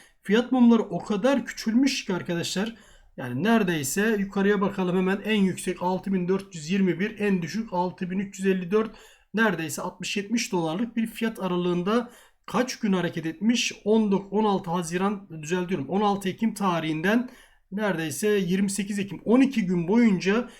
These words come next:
Bitcoin'de ciddi manada yatay bir hareket, daha sonra alt bandı, alt destek noktasına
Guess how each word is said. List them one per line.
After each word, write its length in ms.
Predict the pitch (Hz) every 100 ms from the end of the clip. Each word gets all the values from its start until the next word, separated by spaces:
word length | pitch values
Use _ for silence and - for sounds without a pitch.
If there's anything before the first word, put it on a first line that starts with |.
| - -
Bitcoin'de 720 | 131 247 254 240 196 165 139
ciddi 460 | 160 196 - 254 247
manada 380 | 202 170 151
yatay 460 | 135 156 156 214 208
bir 100 | 233
hareket, 480 | 226 208 233 233 233 - _ -
daha 180 | 254 233
sonra 200 | 175 170
alt 340 | - 226 208 214
bandı, 580 | 175 160 160 151 - - 156 170
alt 280 | 202 202
destek 380 | 196 196 202 196
noktasına 520 | 180 - 147 143 127